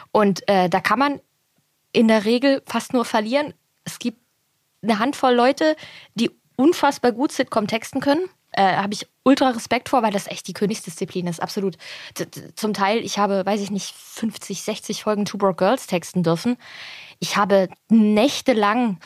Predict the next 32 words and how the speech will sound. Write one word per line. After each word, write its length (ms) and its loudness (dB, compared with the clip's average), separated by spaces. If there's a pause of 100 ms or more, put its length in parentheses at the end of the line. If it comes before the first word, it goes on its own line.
(160)
vor 180 -2
mich 160 2
hingeschwitzt 720 4
und 140 2
geweint 440 2
und 120 0
geblutet 520 4
und 140 0
Kollegen 480 4
angerufen 640 0
und 80 -2
gefragt, 360 -4
"Was 140 -4
soll 160 0
ich 160 -2
tun? 340 4 (180)
Ich 120 -2 (140)
komm 220 2
aus 140 0
der 120 2
Nummer 240 2
nicht 200 -2
raus." 280 0 (420)
So, 280 0
allein, 400 2
ähm, 400 0 (120)
eine 180 -4
der 120 2
Hauptdarstellerinnen 560 2
heißt 160 -2
Max 260 0
Black. 380 -2